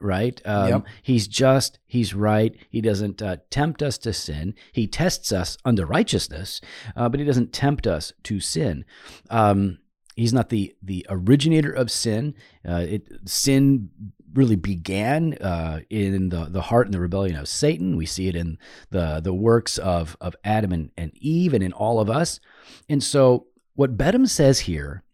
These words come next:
Speaker 1: is that man's ruin comes from himself.
Speaker 2: Yeah.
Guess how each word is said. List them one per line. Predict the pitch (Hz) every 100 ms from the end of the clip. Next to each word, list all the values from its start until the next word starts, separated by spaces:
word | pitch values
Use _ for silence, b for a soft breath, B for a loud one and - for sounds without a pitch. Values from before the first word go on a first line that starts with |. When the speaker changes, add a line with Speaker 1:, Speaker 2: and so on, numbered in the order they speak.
| _ -
Speaker 1:
is | 131 127 117 107
that | - 120 - _ b
man's | 104 139 170 202 196 143
ruin | 120 131 151 113 78 73 85 - _ _ _ _ -
comes | - 147 165
from | - 147
himself. | 104 95 - - 80 60 -
Speaker 2:
Yeah. | 92 95 85